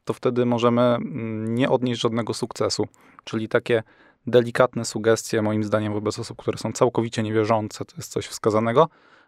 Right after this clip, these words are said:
Wobec osób, e, wierzących, które się gubią, tutaj możemy być, moim zdaniem,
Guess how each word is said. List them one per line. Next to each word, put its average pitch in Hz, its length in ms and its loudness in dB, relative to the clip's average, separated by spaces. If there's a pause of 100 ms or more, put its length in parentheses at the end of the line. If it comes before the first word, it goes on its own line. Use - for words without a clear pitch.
Wobec 123 260 4
osób, 127 280 0
e, - 40 -10 (380)
wierzących, 143 560 4
które 110 520 6
się - 180 -2
gubią, 139 380 6
tutaj 135 220 2
możemy 120 320 2
być, - 180 -4
moim 113 200 0
zdaniem, 107 380 0